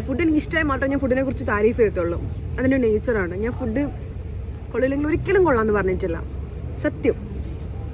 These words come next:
അപ്പൊ ഞാൻ കഴിക്കട്ടെ ഗൈസ്, ഞാൻ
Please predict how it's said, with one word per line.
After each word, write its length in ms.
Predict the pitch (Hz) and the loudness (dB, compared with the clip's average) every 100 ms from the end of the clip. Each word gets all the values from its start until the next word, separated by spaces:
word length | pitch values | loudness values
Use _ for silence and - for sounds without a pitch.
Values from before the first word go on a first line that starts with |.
| - - - - - - 233 190 180 - - - - - - 180 - - 466 - - - - - - - - - - - - - - - - - - - - - - - - - - - - | -8 -8 -10 -10 -10 -8 -8 -6 -6 -6 -6 -8 -8 -6 -6 -6 -6 -6 -6 -8 -6 -6 -6 -6 -6 -6 -6 -6 -8 -8 -6 -6 -8 -8 -6 -6 -6 -6 -8 -8 -6 -8 -8 -8 -8 -8 -2
അപ്പൊ 120 | 220 | 2
ഞാൻ 100 | 247 262 | 4 6
കഴിക്കട്ടെ 280 | 220 240 247 | 6 6 6
ഗൈസ്, 160 | 196 160 | 4 0
ഞാൻ 100 | 220 | 2